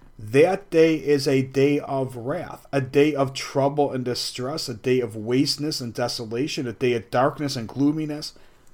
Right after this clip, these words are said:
a day of clouds and thick darkness, a day of the trumpet and alarm against the fenced cities and against the high towers. And it will bring distress upon men, that they shall walk like blind men, because they have sinned against the Lord,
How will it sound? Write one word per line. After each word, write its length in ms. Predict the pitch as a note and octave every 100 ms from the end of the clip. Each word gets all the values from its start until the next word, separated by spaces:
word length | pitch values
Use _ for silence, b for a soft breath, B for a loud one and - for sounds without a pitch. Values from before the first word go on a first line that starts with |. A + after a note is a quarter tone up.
| -
a 80 | C#3
day 340 | C3 C#3 C#3+
of 180 | B2 B2
clouds 520 | - - C#3+ D#3 D#3
and 120 | C#3 C3
thick 300 | B2+ - -
darkness, 480 | C3 D3+ D#3 D3
a 60 | B2+
day 200 | G#2+ C3
of 120 | C3
the 80 | A#2
trumpet 560 | - - D#3 D#3+ D#3 B2
and 120 | A#2+
alarm 440 | A#2+ B2+ C3+ C#3
against 340 | A#2 B2+ B2+ -
the 80 |
fenced 380 | - C#3+ C#3 C#3
cities 380 | - C#3 C#3+ C3+
and 100 | A#2+
against 340 | G#2 A2+ A#2+
the 100 | -
high 200 | A2 A2
towers. 600 | G2+ - C3 D3 D#3 D#3+ - b b b b -
And 100 | D3
it 40 |
will 120 | D3+
bring 280 | C#3 D#3 D3+
distress 800 | C#3 C3+ - - C3 C3 D#3 D#3+
upon 460 | E3 - C3 B2 B2
men, 380 | B2 D3 E3+ F#3+ b b b b
that 160 | C#3+ C3+
they 140 | C#3
shall 240 | C3+ C3 A#2+
walk 380 | B2 C3 C3+
like 200 | C3 A#2+
blind 380 | - B2 B2+ B2
men, 180 | B2+ C#3+
because 300 | C#3 C3+ C3
they 80 | B2+
have 120 | A#2+
sinned 400 | - - D#3 E3+
against 440 | C3+ C3+ C3+ C3+
the 100 | B2+
Lord, 460 | A#2 A2 A2+ D3 G3+